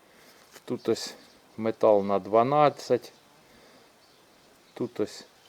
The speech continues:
по-моєму, на, на п'ять. Оці уголки. Ось такі. О. Сюди буде вставлятися лапа,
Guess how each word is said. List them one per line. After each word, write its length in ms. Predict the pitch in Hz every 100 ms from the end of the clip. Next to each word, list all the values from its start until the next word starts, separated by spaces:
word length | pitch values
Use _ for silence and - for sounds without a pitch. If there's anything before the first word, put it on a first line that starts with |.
| - - - - - - _ -
по-моєму, 520 | 110 113 120 113 107
на, 200 | 107 104 - - 95 95 - _
на 200 | 110 110
п'ять. 480 | 104 - 196 190 - - - - - - - - - - - -
Оці 300 | 95 - 107
уголки. 600 | 101 101 95 - 95 90 - - - - -
Ось 80 |
такі. 340 | - 95 - 92 - - - - - - - - - - - -
О. 120 | 110 - - - - - - - - - - - - - - - -
Сюди 240 | 135 131
буде 320 | 110 120 113 101 -
вставлятися 760 | - - 113 110 104 - - 113 - -
лапа, 460 | 156 175 160 143